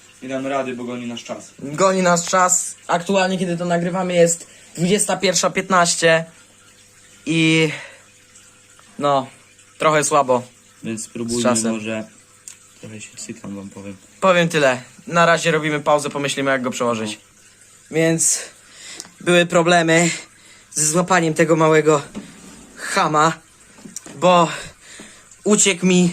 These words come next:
Speaker 2: na rękę. Jak ja się zesrałem. Nie, to t-, o Jezus.
Speaker 1: Dobra, to by
Speaker 2: Przejmuje
Speaker 1: było
Speaker 2: to drugi operator, bo ja nie wytrzymam.
Speaker 1: na tyle w dzisiejszym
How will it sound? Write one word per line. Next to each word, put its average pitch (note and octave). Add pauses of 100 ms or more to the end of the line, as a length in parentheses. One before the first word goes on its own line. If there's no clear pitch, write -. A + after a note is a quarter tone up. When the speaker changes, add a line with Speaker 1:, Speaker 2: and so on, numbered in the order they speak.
(100)
Speaker 2:
na E3
rękę. C#3 (1200)
Jak F3
ja G3+
się F3
zesrałem. C#3+ (1300)
Nie, E3
to F3
t-, F3 (680)
o F3
Jezus. B2+
Speaker 1:
Dobra, B2 (200)
to C#3
by C#3+
Speaker 2:
Przejmuje F3+
Speaker 1:
było F3+
Speaker 2:
to F3+
drugi E3
operator, D#3+
bo D3
ja C#3+
nie C#3
wytrzymam. B2+
Speaker 1:
na B2+
tyle C#3
w -
dzisiejszym -